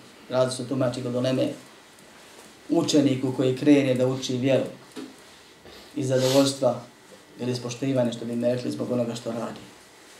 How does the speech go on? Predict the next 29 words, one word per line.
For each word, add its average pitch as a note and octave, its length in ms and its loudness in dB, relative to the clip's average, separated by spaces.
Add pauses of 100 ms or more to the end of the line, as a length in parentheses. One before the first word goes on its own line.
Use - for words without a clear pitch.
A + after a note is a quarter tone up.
prema B2 220 -2
znanju B2 340 0
koje A2+ 160 -4 (100)
uči, A#2 280 -8
koje A#2 140 -4
nosi. A#2 340 -6 (1040)
Znate, C3+ 180 -2
kad C3 160 0
kraljevi C#3 340 4
dolaze B2+ 420 0
pa A#2+ 60 -2
ljudi A#2 200 -4
se - 100 -8
sagnu, A#2 400 0
naklone A#2+ 480 -4 (360)
ili B2 200 -2 (380)
nešto B2 340 -2
uradi, B2 460 -2 (100)
ili B2 120 -4
mu A#2+ 80 -2
prostru. B2 440 -4 (1400)
Tako D3 260 4
Allah C3+ 300 6
subhanahu C3+ 360 -2
wa A#2+ 60 -6
ta'ala B2+ 240 4
dao C3 180 4
ove B2+ 160 2
meleke C3+ 460 4